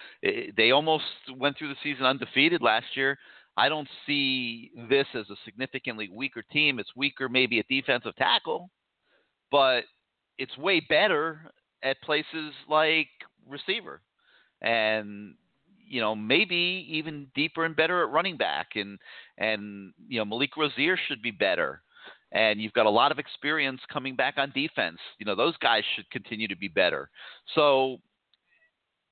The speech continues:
everybody in college football loses players, has different, uh, changes that take place year to year.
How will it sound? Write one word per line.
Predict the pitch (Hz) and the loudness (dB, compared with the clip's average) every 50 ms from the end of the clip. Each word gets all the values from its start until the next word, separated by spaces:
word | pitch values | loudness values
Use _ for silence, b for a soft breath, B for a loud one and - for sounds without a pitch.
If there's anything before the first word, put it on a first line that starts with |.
| _ _ - | _ _ 0
everybody | 165 180 214 190 202 196 | 0 0 2 2 2 0
in | 180 | 2
college | - 175 165 160 - - | 2 2 2 2 0 -4
football | - 147 - - 139 135 131 127 131 123 _ _ _ | -6 -6 0 2 4 4 4 4 2 -2 _ _ _
loses | 107 113 123 123 120 120 117 - | -10 -8 -8 -8 -10 -14 -14 -2
players, | - 123 117 120 120 120 120 117 117 - | 0 2 2 2 2 0 -4 -6 -8 -4
has | - 98 90 92 - | -2 -2 -2 -2 -6
different, | 104 107 - - 110 107 107 - - 78 95 | -8 -8 -8 -10 -12 -14 -14 -16 -18 -12 -12
uh, | 90 92 - | -10 -8 -2
changes | - 113 113 113 107 107 107 101 - | 0 0 0 0 -2 -8 -12 -12 -14
that | 95 - | -12 -2
take | - 110 95 - | 0 0 0 2
place | - 107 101 104 101 - - B B B B B B B | 2 4 4 4 2 -2 -10 B B B B B B B
year | - 110 117 101 | -2 -2 0 0
to | 104 | 0
year. | 101 101 101 104 104 98 | -2 0 2 2 2 2